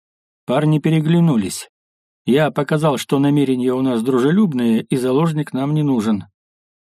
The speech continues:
«Оба идите, мы стрелять не будем, нас подвезти надо.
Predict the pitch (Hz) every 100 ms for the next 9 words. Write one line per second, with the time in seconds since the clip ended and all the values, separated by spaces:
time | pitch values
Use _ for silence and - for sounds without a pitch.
0 | _ _ _ _ - 202 202 143 139 147
1 | 175 127 101 - 131 156 110 - 147 147
2 | 123 151 135 139 113 101 - _ - 160
3 | 151 - 160 180 208 - 143 110 92 82